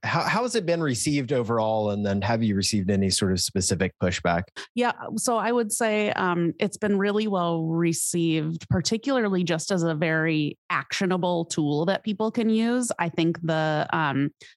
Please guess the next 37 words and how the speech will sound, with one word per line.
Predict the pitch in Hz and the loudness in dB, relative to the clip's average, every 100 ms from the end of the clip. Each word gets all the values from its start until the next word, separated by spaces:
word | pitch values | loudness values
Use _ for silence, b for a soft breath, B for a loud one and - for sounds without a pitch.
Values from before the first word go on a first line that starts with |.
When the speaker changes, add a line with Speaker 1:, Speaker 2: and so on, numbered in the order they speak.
| - | -6
Speaker 2:
tough | - 202 - | -2 -2 -2
part | 185 - | -2 0
with | 185 | -2
D | - 165 170 | -2 -2 0
E | 170 | 0
I | 151 160 160 | 0 0 0
is | 151 151 - B - | 0 -2 -4 B -8
once | - 180 180 | -2 0 0
you're | 185 | -2
kind | 185 160 | 0 0
of | 151 160 160 - | 0 0 -4 -6
on | 196 196 | -2 0
the | 196 | 2
journey | 175 175 180 | 2 0 0
for | 180 185 | 0 -2
a | 175 | 0
little | 170 165 165 | 0 0 0
while | 160 160 160 156 156 | 0 0 0 0 0
and | - 151 | 0 -2
you're | 147 | -2
spending | - 190 190 185 | -2 0 0 0
time | 180 170 165 | 0 0 0
and | 165 151 | 0 0
you're | 151 | 0
learning | 160 175 170 170 165 160 | 0 0 0 0 0 0
and | 156 156 | 0 0
your | 147 147 143 - | 0 0 0 -2
eyes | 175 190 | 0 0
are | 180 170 | 0 -2
so | - - 170 175 | -2 -2 0 0
open | - 175 170 170 175 | 0 -2 0 0 0
to | 170 175 160 165 - | 0 0 0 0 -2
all | 170 160 | 0 0
the | 160 180 | 0 -2
things | - 170 170 170 175 | -2 0 0 0 0
that, | 165 156 151 - | 0 0 0 -2
um, | 170 160 139 123 147 | -2 0 0 0 -2